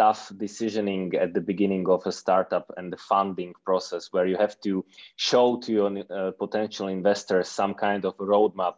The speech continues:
and give them some promise of the functionalities or the business results you're gonna bring them. And on the other, on the other hand, how to keep, uh, yourself flexible enough to be iterative, to be able to test.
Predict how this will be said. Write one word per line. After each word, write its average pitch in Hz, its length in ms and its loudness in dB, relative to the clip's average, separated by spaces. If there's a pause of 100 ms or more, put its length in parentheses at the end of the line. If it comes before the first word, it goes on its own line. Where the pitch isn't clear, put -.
and 92 200 -14
give 107 140 0
them 98 160 2
some 92 260 -4
promise 110 580 0
of 92 200 -8
the 90 80 -6
functionalities 101 1120 0
or 98 120 0
the 92 100 -4
business 101 460 -4
results 101 460 2
you're 98 80 -4
gonna 92 240 2
bring 98 280 -2
them. 113 320 2 (640)
And 95 500 4 (120)
on 113 120 2
the 110 160 4
other, 113 400 2
on 110 160 -8
the 110 140 -2
other 110 160 -2
hand, 107 200 -8
how 107 200 -2
to 117 160 -14
keep, 110 300 -8 (120)
uh, 95 300 0
yourself 98 600 2 (120)
flexible 113 520 -4
enough 98 460 -4 (340)
to 113 80 -4
be 127 280 -2
iterative, 87 640 -2
to 107 120 -4
be 113 180 4
able 107 240 6
to 104 140 -6
test. - 520 0